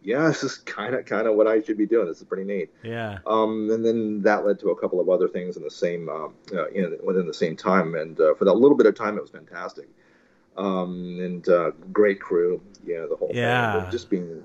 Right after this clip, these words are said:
Speaker 1: really inspired again. I, and I love the commute. I actually really, um,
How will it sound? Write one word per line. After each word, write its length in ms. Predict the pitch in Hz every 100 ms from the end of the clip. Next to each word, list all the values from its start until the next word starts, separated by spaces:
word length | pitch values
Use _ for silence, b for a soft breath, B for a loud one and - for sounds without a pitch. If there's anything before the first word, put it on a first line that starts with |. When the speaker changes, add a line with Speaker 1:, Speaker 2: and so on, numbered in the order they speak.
| -
Speaker 1:
really 260 | 101 110
inspired 360 | 92 - 95 98 95
again. 80 |
I, 100 | 101 117 135
and 80 | 165
I 60 |
love 400 | 156 147 180 170
the 100 | 165
commute. 420 | 165 147 143 170
I 160 | 95 117
actually 240 | 139 143
really, 540 | 110 107 143 151 139 - _ _ _ _ _ _ -
um, 680 | 113 113 110 110 107 104